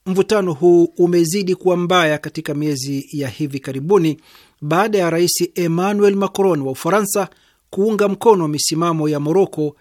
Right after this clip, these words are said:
katika mzozo wa Sahara Magharibi. Hivi majuzi tu, Ufaransa ilitangaza katika barua kwa mfalme wa Moroko, Mohamed wa Sita, kwamba hali ya sasa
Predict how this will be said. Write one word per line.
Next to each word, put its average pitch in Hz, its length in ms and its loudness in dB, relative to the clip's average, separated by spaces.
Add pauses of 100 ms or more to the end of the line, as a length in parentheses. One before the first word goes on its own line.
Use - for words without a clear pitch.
(300)
katika 156 320 -6
mzozo 156 460 0
wa 143 80 -4
Sahara 147 400 -6
Magharibi. 139 500 -8 (540)
Hivi 208 200 -2
majuzi 220 500 0
tu, 139 340 -4 (100)
Ufaransa 185 540 -2
ilitangaza 151 600 -4
katika 151 360 -8
barua 151 300 -2
kwa 139 160 -8
mfalme 143 320 -6
wa 135 80 -6
Moroko, 170 500 -4
Mohamed 165 540 -4
wa 165 160 0
Sita, - 440 -6 (760)
kwamba 165 460 -2
hali 190 440 2
ya 175 120 0
sasa 196 540 -2